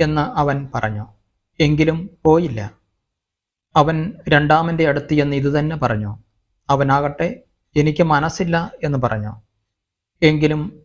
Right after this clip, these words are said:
പിന്നീട് പശ്ചാത്തപിച്ച് അവൻ പോയി. ഈ രണ്ടു പേരിൽ ആരാണ് പിതാവിന്റെ ഇഷ്ടം നിറവേറ്റിയത്? അവർ പറഞ്ഞു, "രണ്ടാമൻ." യേശു പറഞ്ഞു, "സത്യമായി ഞാൻ നിങ്ങളോട് പറയുന്നു, ചുങ്കക്കാരും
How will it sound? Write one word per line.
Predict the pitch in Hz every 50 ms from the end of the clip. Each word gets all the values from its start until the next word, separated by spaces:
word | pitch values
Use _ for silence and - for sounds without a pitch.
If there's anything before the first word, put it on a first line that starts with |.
| _
പിന്നീട് | - 151 147 151 156 160 156 156
പശ്ചാത്തപിച്ച് | - 139 - - - 165 151 - - 156 165 160 151 - 165 165 - - - -
അവൻ | 139 127 127 123
പോയി. | 117 120 123 113 113 113 127 - _ _ _ _ _ _ _ _ _ _ _ _ _ _ _ _ _ _ _ -
ഈ | 175 190 226
രണ്ടു | 220 175 165 180 196 214
പേരിൽ | 190 165 147 139 120 123 123 123 - - - _ - -
ആരാണ് | - 147 156 165 185 180 170 170 165 180 202 233 180 -
പിതാവിന്റെ | 156 139 139 135 143 151 156 165 165 160 160
ഇഷ്ടം | - 147 127 - - - - 170 170 180 160
നിറവേറ്റിയത്? | 127 123 120 117 117 117 117 - 120 117 110 117 117 139 - _ _ _ _ _ _ _ _ _ _ _ _ _ _ _ _ _ -
അവർ | 131 127 127 131 - 131
പറഞ്ഞു, | 123 127 127 135 170 208 - - _ _ _ _ _ -
"രണ്ടാമൻ." | - 131 123 123 117 123 123 117 120 110 120 - - _ _ _ _ _ _ _ _ _ _ _ _ _ _ _ -
യേശു | 156 156 151 - 175
പറഞ്ഞു, | 156 156 143 143 147 147 160 220 294 - - _ _ _ _ -
"സത്യമായി | - - 143 139 135 - 175 170 175 175 180 185 185 185
ഞാൻ | 170 160 160 165 160
നിങ്ങളോട് | 156 156 156 156 160 170 175 170
പറയുന്നു, | 160 151 131 123 117 110 107 110 117 117 - - _ _ _ _ _ _ _ _ _ _ _ _ -
ചുങ്കക്കാരും | - 156 156 156 170 160 170 - 160 160 165 165 160 160 170 -